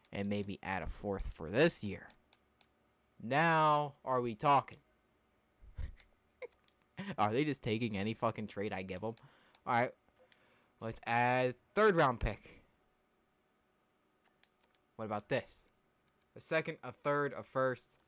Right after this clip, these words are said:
<laughs> Holy fuck. <laughs> What the fuck? <laughs> What the fuck? All right. Let's keep going. How about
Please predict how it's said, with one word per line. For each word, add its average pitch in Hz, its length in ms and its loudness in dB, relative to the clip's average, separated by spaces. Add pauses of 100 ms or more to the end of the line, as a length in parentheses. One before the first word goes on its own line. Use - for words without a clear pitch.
(600)
<laughs> - 680 -20
Holy 117 140 -12 (260)
fuck. - 200 -12 (840)
<laughs> - 100 -6 (800)
What 156 120 -14 (220)
the 160 100 -2 (180)
fuck? 139 300 -8 (200)
<laughs> 240 240 -4
What 202 360 2
the 180 180 0 (100)
fuck? 170 340 -2 (1000)
All 123 140 0
right. 123 220 0 (1120)
Let's 104 120 -20
keep 113 180 -6
going. 147 340 4 (720)
How 107 120 -2
about 123 280 0